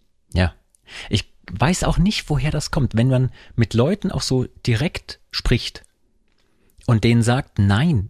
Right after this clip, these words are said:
also eine gute Plattenfirma macht sowas nicht, die, die ist ja daran interessiert, mit dir zu arbeiten und mit dem, was du musikalisch macht,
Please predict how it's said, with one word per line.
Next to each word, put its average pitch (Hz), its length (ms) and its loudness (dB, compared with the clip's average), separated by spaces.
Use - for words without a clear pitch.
also 107 280 2
eine 113 200 2
gute 175 360 0
Plattenfirma - 500 0
macht 123 320 -2
sowas 123 260 -2
nicht, - 180 0
die, - 120 -2
die 113 80 2
ist - 140 0
ja 135 60 0
daran 131 260 0
interessiert, 123 480 -2
mit - 200 0
dir 160 200 2
zu - 180 0
arbeiten 87 380 0
und 95 60 2
mit 98 140 2
dem, 110 140 2
was 104 160 0
du 139 100 0
musikalisch 127 560 2
macht, - 320 -2